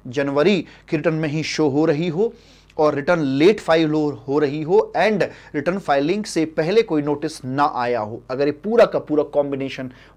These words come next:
बुके बनता है तो, तो नेट पर, अन्यथा ग्रॉस पर ही लगाया जाएगा। आगे आता है सेक्शन नंबर फिफ्टी थ्री करके,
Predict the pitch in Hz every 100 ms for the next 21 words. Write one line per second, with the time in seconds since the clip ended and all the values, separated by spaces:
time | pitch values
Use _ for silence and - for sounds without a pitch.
0 | _ 139 143 160 247 220 143 127 123 113
1 | 113 127 117 - _ _ - 131 151 120
2 | 123 - 165 170 _ - 156 170 175 170
3 | - 180 - - - 131 127 123 - 110
4 | 117 120 101 95 131 120 92 90 127 202
5 | _ - - 156 214 247 226 262 254 165
6 | - 196 170 185 143 131 - 170 - 143
7 | 110 110 -